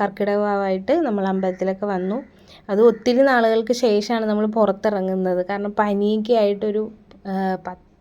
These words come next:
പന്ത്രണ്ടും അല്ല, അതിൽ കൂടുതലായി, എല്ലാവർക്കും പനിയായിരുന്നല്ലോ. അപ്പോൾ അങ്ങനെ നമ്മൾ പുറത്തോട്ടൊന്നും ഒട്ടും പോകാറില്ലായിരുന്നു. അപ്പോൾ ഇപ്പോൾ കുറേ നാളുകൾക്ക് ശേഷം, ആ, നമ്മളൊന്ന് പുറത്തോട്ട് ഇറങ്ങിയതാണ്. അപ്പോൾ ഇത്രയൊക്കെ ഉള്ളായിരുന്നു നമ്മുടെ,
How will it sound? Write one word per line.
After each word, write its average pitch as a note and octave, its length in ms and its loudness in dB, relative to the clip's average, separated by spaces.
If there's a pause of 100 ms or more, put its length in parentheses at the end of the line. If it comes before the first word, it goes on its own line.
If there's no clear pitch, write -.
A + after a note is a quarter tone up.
(260)
പന്ത്രണ്ടും G3+ 580 0
അല്ല, A3 200 -2
അതിൽ G3 280 -6
കൂടുതലായി, G#3+ 580 0 (500)
എല്ലാവർക്കും A3 600 0
പനിയായിരുന്നല്ലോ. F3+ 760 -2 (680)
അപ്പോൾ G#3 180 -4 (280)
അങ്ങനെ G#3+ 220 0
നമ്മൾ A3+ 180 0
പുറത്തോട്ടൊന്നും A3 680 2
ഒട്ടും A3 380 2
പോകാറില്ലായിരുന്നു. G3 920 0 (520)
അപ്പോൾ G#3 140 -4
ഇപ്പോൾ G3+ 300 -4
കുറേ G#3 400 2
നാളുകൾക്ക് G#3+ 560 0
ശേഷം, G3+ 640 -4 (120)
ആ, G3 320 -6
നമ്മളൊന്ന് G3 460 -2
പുറത്തോട്ട് G3 480 -4
ഇറങ്ങിയതാണ്. F#3+ 640 -4 (460)
അപ്പോൾ - 120 -2
ഇത്രയൊക്കെ A#3 400 4
ഉള്ളായിരുന്നു B3+ 440 8
നമ്മുടെ, A#3 420 0